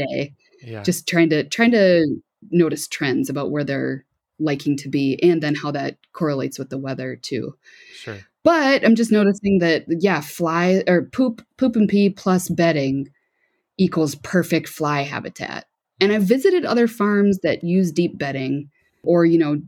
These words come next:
Speaker 1: have, uh, free range hogs, but not pasture. And they just don't seem to have the same fly issues. So I have not
Speaker 2: Hmm.
Speaker 1: figured that out yet. So if any of your listeners wanna give me some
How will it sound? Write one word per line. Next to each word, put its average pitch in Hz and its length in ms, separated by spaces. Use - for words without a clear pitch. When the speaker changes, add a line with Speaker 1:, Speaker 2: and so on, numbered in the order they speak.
Speaker 1:
have, 160 420
uh, 135 320
free 208 260
range 156 300
hogs, 147 320
but - 120
not 135 240
pasture. 147 480
And 135 120
they 147 60
just 262 200
don't 247 200
seem 233 180
to 220 80
have 185 160
the 165 80
same 160 240
fly 147 300
issues. - 540
So 143 360
I 147 60
have 147 180
not 143 300
Speaker 2:
Hmm. - 140
Speaker 1:
figured 147 260
that 131 100
out 131 160
yet. - 160
So 160 100
if 151 140
any 196 180
of 175 100
your 170 120
listeners 160 500
wanna 147 200
give 151 160
me 147 100
some 143 260